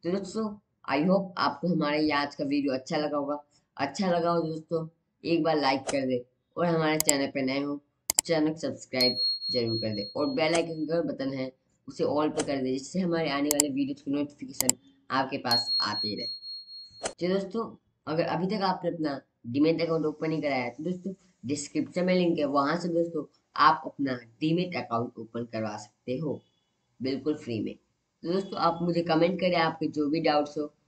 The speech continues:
उस, वो मुझे comment करें, मैं उसके ऊपर video बनाऊंगा।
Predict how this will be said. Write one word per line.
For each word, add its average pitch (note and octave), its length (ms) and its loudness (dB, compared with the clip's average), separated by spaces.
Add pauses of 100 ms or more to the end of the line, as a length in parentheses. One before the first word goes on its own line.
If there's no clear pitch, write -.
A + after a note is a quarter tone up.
(180)
उस, - 180 -12 (480)
वो D3 120 2
मुझे D3+ 180 4
comment D#3+ 340 2
करें, E3 180 0
मैं D#3 100 2
उसके D3+ 200 -2
ऊपर C#3+ 180 -6
video C#3 300 2
बनाऊंगा। D3+ 360 0